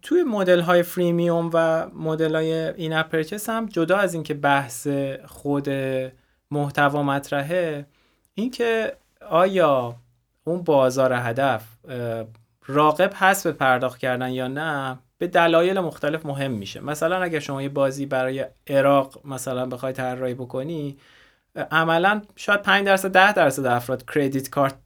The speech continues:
بخوان داشته باشن که پرداخت بکنن. اصلاً زیرساخت بانکی و زیرساخت پرداخت الکترونیک اونجا وجود نداره. ولی از اون طرف شما می‌تونی از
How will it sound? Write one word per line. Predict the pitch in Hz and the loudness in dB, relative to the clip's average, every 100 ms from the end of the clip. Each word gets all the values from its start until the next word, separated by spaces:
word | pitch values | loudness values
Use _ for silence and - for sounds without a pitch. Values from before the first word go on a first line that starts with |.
| - | -8
بخوان | 123 127 | -4 -4
داشته | 117 120 120 | -2 -4 -2
باشن | 117 113 117 | -4 -4 -6
که | 117 | -6
پرداخت | 120 110 107 107 | -4 -4 -4 -8
بکنن. | 110 110 98 | -10 -10 -10
اصلاً | 120 170 | -6 -6
زیرساخت | 151 143 139 135 165 185 - | 0 0 0 2 4 4 0
بانکی | 170 143 131 127 123 127 120 | 0 0 0 -4 -6 -6 -4
و | 117 | -4
زیرساخت | 120 117 123 156 175 | -4 -4 -4 -4 -4
پرداخت | 170 131 123 120 135 | -4 -4 -4 -6 -6
الکترونیک | 123 120 131 160 156 | -6 -6 -8 -8 -6
اونجا | 143 151 | -4 -4
وجود | 131 139 151 131 | -4 -4 -6 -6
نداره. | 107 95 90 - _ - - _ | -6 -8 -12 -14 _ -20 -20 _
ولی | 160 202 240 | 2 4 4
از | 208 | 4
اون | 214 | 2
طرف | 214 214 214 | 2 2 2
شما | 190 | 0
می‌تونی | 196 196 202 | 0 -2 0
از | 185 156 | 0 -2